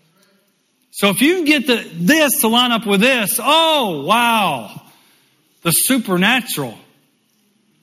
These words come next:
the impossible now is possible. Because why? Because God says it is. So we see through the eyes of faith that we're no longer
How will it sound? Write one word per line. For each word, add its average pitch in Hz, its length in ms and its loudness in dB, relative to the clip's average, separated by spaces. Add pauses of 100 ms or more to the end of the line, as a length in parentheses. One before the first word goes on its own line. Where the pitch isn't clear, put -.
(140)
the 196 140 2
impossible 165 960 -2 (220)
now 170 260 0
is 135 100 -6
possible. 131 560 -6
Because 135 360 -10
why? 156 240 -8 (240)
Because 151 320 -4
God 208 260 -4
says 117 300 -10
it 104 100 -20
is. - 400 -18 (2500)
So - 140 -6
we 202 40 2
see 214 240 2
through 185 240 -2
the 175 160 2
eyes 170 260 -2
of 151 100 -8
faith 220 400 -12 (1500)
that 190 140 2
we're 226 140 2
no 226 220 2
longer 220 420 0